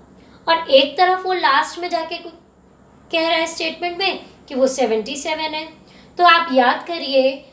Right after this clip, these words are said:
जब मैंने आपको previous lecture में बताया था कि आपके पास कितनी मनी आप नहीं जानते और आपने उसमें से फ़ोर्टी खर्च कर दिए तो आपका क्या आएगा, अ, expression? तो आपने बताया x minus forty।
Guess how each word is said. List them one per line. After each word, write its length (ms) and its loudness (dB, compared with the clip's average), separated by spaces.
जब 220 -4
मैंने 240 -2
आपको 380 -4
previous 520 -8
lecture 300 -8
में 140 -6
बताया 440 0
था 460 -4
कि 60 -6
आपके 320 2
पास 260 -8
कितनी 300 -12
मनी 260 -6
आप 240 -6
नहीं 240 -4
जानते 680 -4
और 120 2
आपने 720 0
उसमें 380 -6
से 160 -6
फ़ोर्टी 380 -4
खर्च 360 -8
कर 180 -6
दिए 240 -4
तो 120 -10
आपका 420 -2
क्या 160 4
आएगा, 440 2
अ, 560 -12
expression? 760 -2
तो 520 -12
आपने 200 0
बताया 380 0
x 220 -6
minus 440 -4
forty। 500 -2